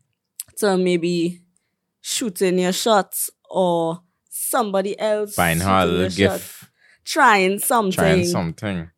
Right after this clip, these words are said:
Speaker 1: And of course, there's a whole process to reaching to where you are now.
Speaker 2: Some people, some pe-, persons' processes to me seem a little more extravagant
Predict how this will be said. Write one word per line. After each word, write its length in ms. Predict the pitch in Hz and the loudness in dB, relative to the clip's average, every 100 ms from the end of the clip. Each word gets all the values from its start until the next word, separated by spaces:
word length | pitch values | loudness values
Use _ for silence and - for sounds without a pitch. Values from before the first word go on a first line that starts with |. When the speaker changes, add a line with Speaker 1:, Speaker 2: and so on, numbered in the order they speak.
| - | -2
Speaker 1:
And 240 | 196 185 | 0 2
of 180 | 180 - | -2 0
course, 400 | 240 208 196 - | 2 4 2 0
there's 260 | 175 185 190 | 0 0 2
a 120 | 185 | -2
whole 240 | 233 208 | 0 -2
process 640 | 202 294 214 - 180 175 - | -4 -6 -6 -4 -6 -6 -6
to 120 | 226 | -6
reaching 640 | 208 180 - 175 165 190 _ _ _ _ - | -6 -10 -10 -8 -8 -12 _ _ _ _ -10
to 100 | 247 | -8
where 280 | 190 170 | -6 -6
you 240 | 165 196 - | -4 -4 -6
are 400 | 170 165 160 175 - _ | -4 -2 -2 -2 -6 _
now. 680 | 233 262 285 285 220 175 - _ _ _ _ _ _ _ _ _ _ _ _ _ _ _ _ _ | -4 0 2 2 2 -2 -6 _ _ _ _ _ _ _ _ _ _ _ _ _ _ _ _ _
Speaker 2:
Some 240 | - 165 | -8 -8
people, 340 | - - - - - | -8 -10 -10 -12 -16
some 400 | - - - 196 - | -8 -6 -6 -8 -10
pe-, 140 | - - - | -12 -12 -6
persons' 460 | 117 - 104 147 | -4 -4 -6 -6
processes 960 | - - 92 85 92 82 135 190 - - _ _ _ _ | -2 -2 0 -2 -4 -4 -6 -8 -12 -18 _ _ _ _
to 120 | - 131 | -6 -4
me 140 | 160 | -4
seem 280 | 170 180 165 | -4 -4 -2
a 120 | 143 | -2
little 160 | 113 113 | -2 -4
more 440 | 120 120 120 127 - _ _ _ _ _ _ _ _ _ _ 113 | -2 0 0 -2 -8 _ _ _ _ _ _ _ _ _ _ -12
extravagant 1300 | - - - 147 110 82 85 87 90 87 - - - | -6 -6 -4 -2 -2 -2 -2 0 -2 -4 -10 -18 -20